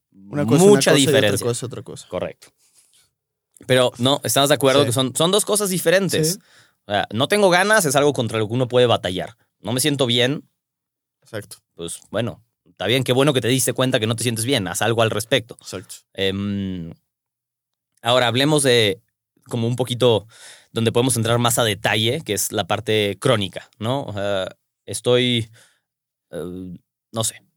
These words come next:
Speaker 2: yo
Speaker 1: Eh.
Speaker 2: trabajo mucho y, mm, y no duermo bien porque trabajo mucho y tengo mucho estrés y entonces he estado fatigado,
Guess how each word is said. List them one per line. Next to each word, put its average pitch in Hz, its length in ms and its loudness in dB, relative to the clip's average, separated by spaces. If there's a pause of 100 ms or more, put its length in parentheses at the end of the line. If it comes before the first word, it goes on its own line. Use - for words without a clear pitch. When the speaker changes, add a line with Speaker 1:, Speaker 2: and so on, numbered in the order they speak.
(240)
Speaker 2:
yo 120 200 0
Speaker 1:
Eh. 123 40 -2
Speaker 2:
trabajo 123 340 2
mucho 196 880 4
y, 117 720 0
mm, 104 420 -4 (680)
y 110 280 -2
no 127 180 2
duermo 123 300 4
bien 175 420 2
porque 110 180 0
trabajo 110 300 0
mucho 151 500 2
y 135 60 0
tengo 110 200 -2
mucho 110 200 -2
estrés 175 640 2 (100)
y 107 380 -4
entonces 113 720 -2 (1200)
he 123 100 0
estado 135 520 4
fatigado, 139 1080 2